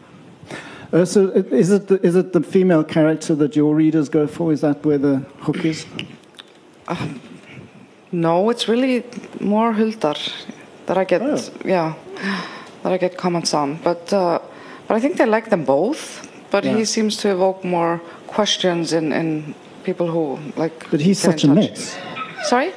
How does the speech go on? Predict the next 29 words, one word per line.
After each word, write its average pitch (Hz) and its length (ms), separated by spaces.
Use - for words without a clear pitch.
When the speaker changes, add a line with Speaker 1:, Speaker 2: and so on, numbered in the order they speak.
Speaker 1:
He's 185 160
such 202 180
Speaker 2:
He's - 80
Speaker 1:
a - 40
Speaker 2:
a - 20
Speaker 1:
mess. - 460
Speaker 2:
Yeah, 254 100
that's 262 160
because 285 220
Speaker 1:
She's, 214 180
Speaker 2:
in, - 60
Speaker 1:
she's 214 260
Speaker 2:
yeah. 185 120
Speaker 1:
kinda 180 200
got 165 160
a 160 120
life 156 320
together. 147 420
Speaker 2:
But - 280
in - 300
Iceland 269 520
and 220 320
Scandinavia, 208 960
we 214 140
like 240 460
messy, 208 720
messed - 440
up - 200
characters. 139 680